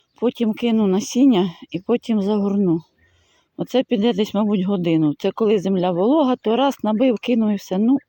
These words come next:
а що робити? Інакше ніяк, бо земля, як бачите, сухуща, просто сухуща, пилюка. Тому кидати в суху землю я не буду.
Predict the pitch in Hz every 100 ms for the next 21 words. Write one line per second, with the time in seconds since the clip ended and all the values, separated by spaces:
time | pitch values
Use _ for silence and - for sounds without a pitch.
0 | _ 190 - 220 202 156 151 - 160 175
1 | - 147 156 170 196 160 170 _ _ _
2 | - - - _ _ _ - 147 185 214
3 | 254 208 214 220 - 190 - 226 262 -
4 | 254 226 - - 180 - 226 180 - 165
5 | - 185 - 302 - 202 208 220 220 294
6 | - 262 - _ _ _ _ _ _ _
7 | _ _ _ _ - 233 - 196 233 220
8 | 208 - 202 - 190 202 254 233 196 208
9 | 196 185 190 190 160